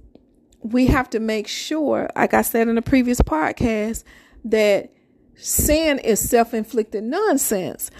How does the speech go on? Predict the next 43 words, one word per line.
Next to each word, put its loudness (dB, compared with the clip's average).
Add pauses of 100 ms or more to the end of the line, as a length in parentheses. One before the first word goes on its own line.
(180)
So 4
sometimes -2 (240)
when 2
we 0
sow 2
to -4
the 0
flesh, 4
we're -8
gonna -4
reap 2
of 4
the 2
flesh. 0 (260)
So 2
there, 4
but 4
God 4
will 2
still 0
h-, -4
give 2
us -2
grace 0
and -4
mercy -2
to -4
endure 0
the -6
seeds -6
that 2
we've -4
sown. -4
Amen 2
and -4
amen. -4 (260)
He 4
will. 0 (480)
But 0
that's 4
why -6
it's -6
important -2